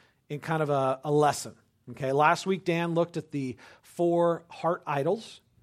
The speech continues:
that control our behavior. I'm gonna review those as we go through this, don't worry. Uh, if you weren't here, you're not gonna, you're not gonna be lost. Um, but I wanna show you how repentance works.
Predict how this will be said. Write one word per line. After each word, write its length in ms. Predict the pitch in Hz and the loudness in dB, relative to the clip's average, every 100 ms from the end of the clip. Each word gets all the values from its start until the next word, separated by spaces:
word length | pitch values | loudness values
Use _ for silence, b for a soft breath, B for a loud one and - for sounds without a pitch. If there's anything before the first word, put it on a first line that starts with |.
| _ _ _ | _ _ _
that 80 | 139 | -10
control 340 | - 151 165 | -8 -2 0
our 60 | 156 | 2
behavior. 400 | 151 147 143 113 | 2 2 2 0
I'm 60 | 123 | -8
gonna 140 | 143 | -2
review 380 | 156 156 170 202 | 0 0 0 2
those 240 | 156 147 | 2 0
as 100 | 139 | -4
we 80 | 143 | -2
go 140 | 147 | 0
through 240 | 175 - 123 | 0 0 -6
this, 160 | 120 | -6
don't 160 | 139 151 | -6 -6
worry. 260 | 120 113 127 b b - | -6 -8 -10 b b -14
Uh, 60 | |
if 120 | 113 | -12
you 80 | 143 | -6
weren't 160 | 151 135 | -6 -4
here, 160 | 165 | -4
you're 100 | 147 | -4
not 200 | 135 135 | -4 -6
gonna, 260 | 139 127 123 | -8 -8 -8
you're 120 | 120 | -10
not 100 | 131 | -10
gonna 140 | 127 151 | -6 0
be 80 | 156 | 2
lost. 400 | 117 131 - - _ - | 2 -2 -10 -20 _ -14
Um, 420 | 135 127 120 123 - - B B B - | -8 -6 -8 -10 -14 -20 B B B 4
but 80 | |
I 40 | 165 | 6
wanna 240 | 190 214 | 8 4
show 360 | 185 - 233 247 | 2 0 4 4
you 240 | 165 147 | 4 -2
how 260 | 127 175 190 | -4 -4 -4
repentance 560 | 190 - 151 127 123 | -4 -8 -12 -12 -18
works. 500 | - 78 - - - | -18 -20 -20 -20 -20